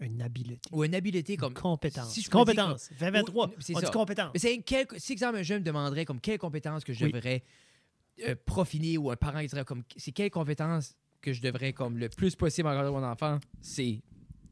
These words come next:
Speaker 2: parler.
Speaker 1: Mhm.
Speaker 2: C'est, c'est interagir, c'est l'interaction, c'est savoir comment
Speaker 1: C'est drôle, je
Speaker 2: discuter,
Speaker 1: pensais,
Speaker 2: puis
Speaker 1: je pensais que t'allais dire lire.
Speaker 2: Non. Non.
Speaker 1: Je pensais, c'est,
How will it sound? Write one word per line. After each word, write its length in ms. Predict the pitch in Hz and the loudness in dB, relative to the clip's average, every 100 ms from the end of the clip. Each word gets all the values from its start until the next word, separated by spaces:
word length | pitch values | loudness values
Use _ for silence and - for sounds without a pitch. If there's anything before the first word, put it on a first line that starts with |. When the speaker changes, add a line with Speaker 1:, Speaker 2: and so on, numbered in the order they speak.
| - - - _ _ | -20 -20 -20 _ _
Speaker 2:
parler. 360 | 113 104 123 - - - _ _ _ | -4 -4 -6 -10 -20 -20 _ _ _
Speaker 1:
Mhm. 200 | 135 175 | -2 -2
Speaker 2:
C'est, 320 | - 151 131 117 117 | -4 -6 -4 -4 -8
c'est 240 | 110 - 110 - | -4 -4 -4 -4
interagir, 580 | 139 139 131 117 139 156 | -2 0 0 0 0 0
c'est 100 | 139 | 0
l'interaction, 440 | 120 131 120 156 | -2 -2 -2 -4
c'est 100 | 147 - | -6 -6
savoir 360 | 131 139 139 | -2 0 0
comment 160 | 139 135 | 0 4
Speaker 1:
C'est 80 | 175 | 4
drôle, 180 | 269 | 4
je 60 | 240 | 2
Speaker 2:
discuter, 160 | 160 165 | 2 4
Speaker 1:
pensais, 140 | 165 | 4
Speaker 2:
puis 180 | 139 110 | 2 -6
Speaker 1:
je 80 | - | -2
pensais 200 | 165 170 233 | 0 0 2
que 20 | |
t'allais 100 | 208 | 0
dire 240 | 147 175 | 2 0
lire. 500 | 127 160 220 127 - _ _ | 2 0 0 -4 -10 _ _
Speaker 2:
Non. 80 | 95 - _ _ _ _ _ _ _ _ _ _ _ - | -18 -18 _ _ _ _ _ _ _ _ _ _ _ -20
Non. 80 | 85 - _ _ _ | -20 -20 _ _ _
Speaker 1:
Je 80 | - | -2
pensais, 240 | - 165 214 | 2 4 4
c'est, 160 | - | 2